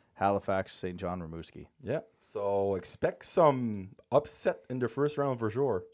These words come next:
Speaker 1: Especially given the five-game series.
Speaker 2: Exactly.
Speaker 1: Like, at least seven.
Speaker 2: Lose their first one at home?
Speaker 1: Yeah.
Speaker 2: <laughs> Hee.
Speaker 1: You're,
Speaker 2: Good luck,
Speaker 1: you're,
Speaker 2: buddy.
Speaker 1: that's four good matchups.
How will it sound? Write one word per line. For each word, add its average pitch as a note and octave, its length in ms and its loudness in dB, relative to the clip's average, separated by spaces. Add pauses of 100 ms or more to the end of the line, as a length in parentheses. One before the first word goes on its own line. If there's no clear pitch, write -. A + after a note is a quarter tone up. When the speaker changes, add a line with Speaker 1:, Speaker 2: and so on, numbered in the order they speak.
(100)
Speaker 1:
Especially C#3+ 380 0
given A2 180 0
the F#2+ 60 -4
five-game F#2+ 440 -2
series. G#2 440 -6 (180)
Speaker 2:
Exactly. G#2+ 560 -4
Speaker 1:
Like, E2+ 220 -8
at G2+ 120 -8
least B2 280 -4
seven. G2 540 2 (360)
Speaker 2:
Lose D#3+ 160 2
their F3+ 80 4
first D#3+ 220 2
one E3+ 100 2
at C#3+ 80 4
home? D#3+ 380 4
Speaker 1:
Yeah. G#2+ 360 2
Speaker 2:
<laughs> - 80 -20
Hee. D#4+ 360 -2 (260)
Speaker 1:
You're, G2+ 220 2
Speaker 2:
Good G2+ 100 2
luck, D3 140 4
Speaker 1:
you're, A2+ 80 6
Speaker 2:
buddy. G#2+ 120 2 (220)
Speaker 1:
that's A3+ 180 6
four B2 340 6
good A2+ 260 0
matchups. F2+ 480 -4